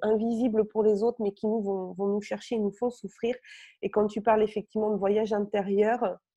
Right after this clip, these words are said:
bien, on a tous, heu, tous besoin de le faire pour savoir, heu,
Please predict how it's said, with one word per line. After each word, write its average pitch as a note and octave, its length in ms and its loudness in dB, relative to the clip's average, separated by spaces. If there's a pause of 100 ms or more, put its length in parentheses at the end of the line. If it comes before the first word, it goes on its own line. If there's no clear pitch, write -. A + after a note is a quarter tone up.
(600)
bien, G3+ 180 2
on G#3 80 2
a G3 80 0
tous, D#4+ 420 -6
heu, G3+ 460 0 (340)
tous A3+ 220 -4
besoin G3+ 380 0
de G3 100 0
le F#3+ 60 -4
faire G#3 300 -6
pour - 160 -16
savoir, F#3+ 540 -8
heu, E3+ 260 -10